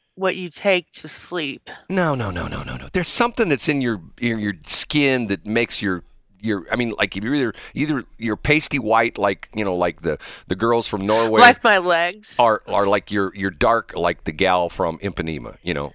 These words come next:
Speaker 2: You know what I mean?
Speaker 1: <laughs>
Speaker 2: Okay, I'm looking at it right here.
Speaker 1: It's like my arms will, will be a nice golden color by the end of the summer. My legs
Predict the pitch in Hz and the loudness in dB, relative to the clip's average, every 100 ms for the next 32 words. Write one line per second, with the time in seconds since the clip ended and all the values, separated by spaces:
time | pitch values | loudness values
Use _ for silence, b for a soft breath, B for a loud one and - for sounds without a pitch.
0 | - 104 104 101 87 - - - 110 120 | -6 -2 -2 -2 -6 -12 -12 -2 4 4
1 | - 127 151 180 160 127 127 117 107 101 | 4 4 4 4 4 4 2 4 2 0
2 | B B 294 320 370 285 - 254 311 294 | B B 0 2 4 2 2 -2 -2 0
3 | 208 214 240 311 311 - 294 254 _ 202 | -2 -2 -4 -8 -20 -16 -16 -16 _ -8
4 | 196 165 _ 156 233 196 180 180 196 202 | -8 -8 _ -6 -2 -2 0 -2 -2 -4
5 | - - - 180 190 202 208 - 220 226 | -16 -20 -8 -4 -4 -6 -8 -2 0 0
6 | 220 214 190 185 185 190 202 180 185 220 | -2 0 0 0 -4 -6 -6 -12 -8 -6
7 | 208 233 269 B B B B - 220 254 | -4 -4 -8 B B B B 0 2 2
8 | 226 208 214 254 - - | 2 0 0 -2 -10 -20